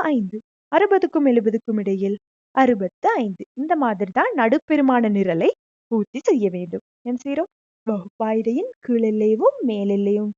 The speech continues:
கூட்டி இரண்டால் வகுக்கும் போது நடுப்பெருமானம் கிடைக்கும். இதற்கு அடுத்தபடியா எஃப் எக்ஸ் அப்படின்றத ஒண்ணு கண்டுபிடிக்க போறோம். இடை கண்டுபிடிக்கணும்னா இந்த எஃப் எக்ஸ் பெருமானம் நமக்கு கட்டாயம்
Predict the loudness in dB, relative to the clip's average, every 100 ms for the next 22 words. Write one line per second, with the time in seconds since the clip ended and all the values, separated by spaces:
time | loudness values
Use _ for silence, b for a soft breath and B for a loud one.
0 | -2 -2 -2 -6 -6 -4 -2 0 0 2
1 | 0 -2 -4 -4 -2 -2 0 2 0 0
2 | -4 -4 -6 -6 -2 -2 -4 -10 -16 _
3 | _ _ _ _ -4 -2 -2 0 0 0
4 | -2 -4 -2 -2 -4 -8 _ 0 2 2
5 | -2 -2 -2 -20 _ 0 2 2 -2 0
6 | 0 0 -2 -6 -6 -12 -12 -10 -10 -12
7 | _ -12 -2 -2 0 0 0 -2 -2 -2
8 | -2 0 0 0 -4 -8 -6 -4 -4 -4
9 | -4 -2 -2 0 -4 -6 _ _ -4 -2
10 | 2 2 2